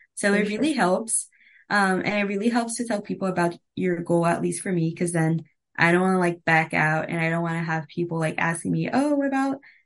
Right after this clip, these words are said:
Speaker 1: that, like, one goal you were talking about?" And me being like, "Oh, I actually, like, never did it." I feel like I'm gonna be ashamed of myself for, like, telling people, and then I feel like I'm gonna feel like a failure, like, "Oh,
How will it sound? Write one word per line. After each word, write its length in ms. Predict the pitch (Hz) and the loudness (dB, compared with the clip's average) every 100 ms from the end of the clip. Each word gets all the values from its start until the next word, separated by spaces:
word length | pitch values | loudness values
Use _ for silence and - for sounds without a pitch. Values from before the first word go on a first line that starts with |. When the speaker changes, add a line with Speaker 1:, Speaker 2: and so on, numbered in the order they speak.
| _ _ - | _ _ -4
Speaker 1:
that, 140 | 226 233 | 0 2
like, 180 | 247 233 | 2 0
one 240 | 226 247 | 2 2
goal 220 | 226 226 | 2 -2
you 120 | 226 | -4
were 100 | 226 | -6
talking 380 | 220 233 247 240 | -6 -4 -2 -2
about?" 360 | 214 196 196 - | -2 -2 -4 -4
And 360 | 196 190 196 196 | -4 -4 -4 -4
me 160 | 196 | -4
being 260 | 196 196 196 | -2 -4 -2
like, 160 | 196 - | -6 -4
"Oh, 240 | 233 254 247 | -2 -2 -2
I 60 | |
actually, 600 | 208 - 202 226 277 285 | -2 0 0 0 -2 -2
like, 260 | 277 254 240 - | 2 2 0 -4
never 480 | 214 208 196 202 | -2 0 0 -2
did 240 | 190 180 175 | -2 -2 -2
it." 300 | 190 - - - | -2 -4 -8 -2
I 160 | 202 196 | 2 2
feel 180 | 196 190 | 0 0
like 200 | 190 226 | 0 0
I'm 160 | 220 | -2
gonna 240 | 202 190 185 | -2 -2 0
be 240 | 185 180 | 0 0
ashamed 460 | 185 180 175 165 170 | 0 -2 -2 -2 -2
of 100 | 175 | -4
myself 480 | 170 165 139 - - | -4 -4 -4 -4 -4
for, 100 | 95 | -4
like, 220 | - - | -4 -2
telling 300 | 90 90 92 | -4 -4 -4
people, 360 | 87 - - | -6 -6 -6
and 140 | 180 175 | -2 -2
then 240 | 170 180 - _ _ _ - | -2 -2 -6 _ _ _ -2
I 120 | 180 | 0
feel 180 | 185 175 | 4 4
like 180 | 175 | 4
I'm 120 | 190 185 | 2 0
gonna 220 | 175 170 | -2 -2
feel 160 | 175 | -4
like 160 | 170 170 | -4 -4
a 100 | 175 | -6
failure, 400 | - - - 190 | -6 -6 -6 -6
like, 240 | 190 190 - | -6 -8 -6
"Oh, 180 | - 285 | -4 -4